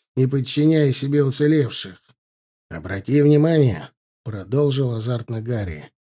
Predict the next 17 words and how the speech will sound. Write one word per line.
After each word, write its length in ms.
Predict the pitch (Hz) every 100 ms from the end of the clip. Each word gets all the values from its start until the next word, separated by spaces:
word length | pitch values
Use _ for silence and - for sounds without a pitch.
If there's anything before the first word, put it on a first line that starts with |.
| -
«эта 400 | - 117 110 139
статья 420 | - 139 120 139
Ивлева 460 | 143 156 156 156 156
единственная, 1000 | 156 156 160 175 143 139 127 104 90
которая 440 | 90 113 135 127 127
попала 520 | 127 123 151 143 120
в 100 | 113
этот 220 | 120 117
советский 500 | - 131 143 135 -
альманах, 500 | 123 135 143 147 123
а 80 | 135
у 80 | 147
него 280 | 143 143 185
этих 280 | 185 156
статей 360 | - 147 139 143
уже 220 | 127 139
десятки. 800 | 160 160 151 143 110 - 85 73